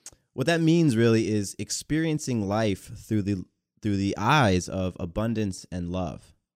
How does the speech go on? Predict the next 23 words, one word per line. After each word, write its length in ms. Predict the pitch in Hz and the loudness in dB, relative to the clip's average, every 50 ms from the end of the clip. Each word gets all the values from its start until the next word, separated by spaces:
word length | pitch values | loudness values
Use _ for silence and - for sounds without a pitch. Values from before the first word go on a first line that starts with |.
| _ _ _ _ _ _ _ _ | _ _ _ _ _ _ _ _
Experience 480 | - - - 123 123 127 123 120 - - | -16 -10 -6 -4 -2 -2 -4 -4 -6 -6
life 240 | 98 101 98 - | -4 -4 -4 -4
through 120 | - 98 90 | -4 -6 -6
the 160 | 80 - - | -6 -8 -10
eyes 260 | 90 95 101 101 92 | -8 -6 -6 -6 -6
of 100 | 95 87 | -6 -8
abundance 520 | 85 82 78 92 95 98 101 98 95 - - | -8 -8 -6 -6 -6 -4 -4 -6 -8 -8 -8
and 100 | 87 90 | -8 -6
love. 220 | 92 92 90 - | -4 -6 -6 -6
So 160 | - 110 107 | -4 -2 -2
with 180 | 104 101 95 101 | -2 -2 -4 -4
you, 360 | 110 151 180 170 135 117 - _ _ _ _ - | -4 -2 -2 0 -2 -2 -4 _ _ _ _ -10
uh, 120 | 107 104 - | -8 -6 -4
I'm 120 | - 117 | -4 -4
curious, 400 | 113 - - 156 156 127 107 - | -4 -4 -2 -2 0 0 -2 -2
what 120 | - 110 120 | -2 -2 -2
does 160 | 151 139 - | -2 -2 -4
having 360 | - - 127 127 123 131 127 | -6 -6 -6 -4 -2 -2 0
it 100 | 117 107 | 0 0
all 200 | 104 104 107 101 | 0 0 0 0
mean 300 | 95 95 95 98 95 92 - | 0 -2 -2 -2 -2 -4 -6
to 120 | - 85 | -8 -10
you? 280 | 82 85 78 - 80 | -8 -8 -10 -10 -14